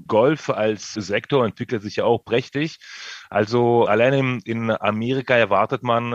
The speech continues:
im nächsten Jahr einen Umsatz bei den Country-Clubs und Kursen,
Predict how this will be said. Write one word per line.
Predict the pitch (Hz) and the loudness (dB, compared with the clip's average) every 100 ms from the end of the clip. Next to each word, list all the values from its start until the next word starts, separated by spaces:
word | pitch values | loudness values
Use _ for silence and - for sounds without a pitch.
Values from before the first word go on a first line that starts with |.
| 113 | -6
im | 101 104 101 | -8 -8 -6
nächsten | 120 139 - 131 | -6 -6 -4 0
Jahr | 113 107 120 135 _ _ | 4 6 4 2 _ _
einen | - 110 117 | -2 0 0
Umsatz | 123 135 139 131 - | 0 0 2 0 -2
bei | 117 110 | 0 0
den | 101 101 | 0 -2
Country-Clubs | 117 135 131 123 117 123 - - | -2 -2 -6 -8 -6 -6 -8 -6
und | 113 104 101 101 98 98 - _ | -2 0 2 0 -2 -6 -8 _
Kursen, | - 120 135 117 135 | -10 -8 -6 -6 -6